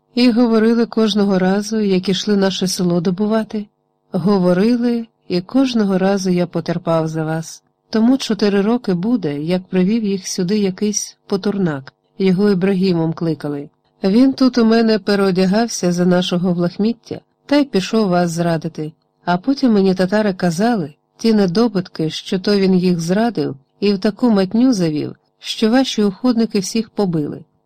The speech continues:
Не знати, що з ним сталося. Татари погрожували, що як його впіймають, то з живого шкуру злуплять. Ні, діду, то не так було.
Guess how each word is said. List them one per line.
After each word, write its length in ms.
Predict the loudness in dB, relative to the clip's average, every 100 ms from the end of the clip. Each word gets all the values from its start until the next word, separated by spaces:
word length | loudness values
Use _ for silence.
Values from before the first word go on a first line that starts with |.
| _
Не 220 | 0 2
знати, 500 | 2 2 2 0 -2
що 280 | -2 -2 0
з 60 | 2
ним 140 | 0
сталося. 580 | 0 -2 -2 -4 -10 -16 _ _ _
Татари 400 | -4 0 0 0
погрожували, 760 | 0 0 2 0 0 0 0
що 220 | -2 -2 0
як 280 | 0 0
його 200 | -2 -2
впіймають, 720 | -2 -2 0 0 0 -2 -6 -14 _
то 160 | -2 0
з 20 |
живого 440 | 2 2 2 0
шкуру 420 | -2 -4 -2 0 0
злуплять. 600 | -2 -6 -6 -16 -16 _ _ _ _ _ 2
Ні, 260 | 4 4
діду, 480 | 4 2 2 -2 -4 _ _
то 160 | 0 2
не 120 | 2
так 240 | 0 0
було. 400 | 0 -2 -2 -4